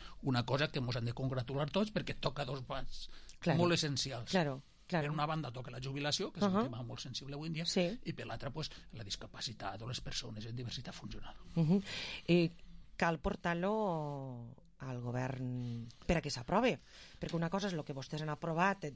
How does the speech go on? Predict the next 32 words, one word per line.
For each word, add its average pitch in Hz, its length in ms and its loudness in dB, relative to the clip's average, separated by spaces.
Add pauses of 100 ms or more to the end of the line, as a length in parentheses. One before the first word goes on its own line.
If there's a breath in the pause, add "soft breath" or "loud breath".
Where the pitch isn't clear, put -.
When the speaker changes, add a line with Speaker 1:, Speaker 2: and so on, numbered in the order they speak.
Speaker 2:
dins 139 280 -4
de 165 120 2
la 139 100 2
Generalitat, 165 680 2
però 147 120 0
ara 143 120 2
hi - 20 0
ha - 20 -2
que 160 100 -2
portar-lo 170 320 2
al 139 40 2
govern. 143 420 4 (560 loud breath)
Speaker 1:
Evidentment, 104 520 -4
això - 160 -10
està 113 160 -8
Speaker 2:
Se 117 100 -2
Speaker 1:
subjecte 160 280 2
Speaker 2:
té - 40 2
que 170 140 4
Speaker 1:
a 131 80 0
una 139 160 2
legislació, 127 580 2
Speaker 2:
Mhm. 196 240 6 (180)
Speaker 1:
igual 90 200 -6
que - 160 -6
le-, 98 200 -8
les 101 140 -8
jubilacions 104 540 -6
i 107 60 -6
tal, 110 160 -4
sabem 110 280 -4
que - 80 -6